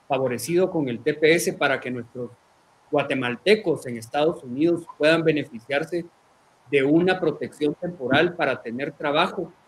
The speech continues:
para poder seguir aportando a sus comunidades a través de las remesas, que es sumamente importante, eh, y que, y que esas remesas sigan contribuyendo al desarrollo del país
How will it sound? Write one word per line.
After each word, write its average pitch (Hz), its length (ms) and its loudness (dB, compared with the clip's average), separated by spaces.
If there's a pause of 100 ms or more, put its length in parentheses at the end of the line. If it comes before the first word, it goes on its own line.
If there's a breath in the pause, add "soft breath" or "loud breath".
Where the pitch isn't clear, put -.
(160)
para 147 300 4
poder 156 240 4
seguir 185 320 2
aportando 180 640 0
a 185 80 -4
sus 170 140 -8
comunidades 135 800 -2
a 131 140 -10
través 131 300 -6
de 175 80 2
las 156 160 2
remesas, 135 580 -2
que 139 100 -10
es 139 60 -14
sumamente 160 500 -2
importante, 165 720 -4 (760)
eh, 143 320 6 (100)
y 165 140 -6
que, 160 400 4
y 165 100 -6
que 170 120 -2
esas 214 200 4
remesas 190 540 4
sigan 196 240 4
contribuyendo 175 640 0
al 185 80 -2
desarrollo 160 500 0
del 160 140 4
país 156 340 -2